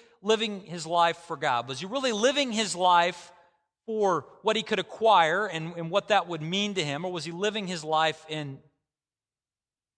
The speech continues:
a servant fellowship with his Savior? Jesus cuts to the quick of it by ad-, asking him the thing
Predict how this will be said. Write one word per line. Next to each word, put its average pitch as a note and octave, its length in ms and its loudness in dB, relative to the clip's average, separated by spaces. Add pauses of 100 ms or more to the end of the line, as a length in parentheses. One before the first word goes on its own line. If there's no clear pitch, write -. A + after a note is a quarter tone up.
(140)
a C3 40 -20
servant D3+ 460 -8
fellowship C#3+ 440 -10 (220)
with B2+ 260 -20
his A#2+ 140 -20
Savior? A#2 240 -20 (2250)
Jesus B3 400 2
cuts - 380 2
to C4 80 -4
the G3+ 80 -2
quick - 320 -2
of D#3+ 160 2
it F#3+ 120 -10
by F#3+ 200 6
ad-, D#3 240 -4 (420)
asking A#3 380 2
him F#3 160 -4
the F3+ 100 -4
thing B3 460 -2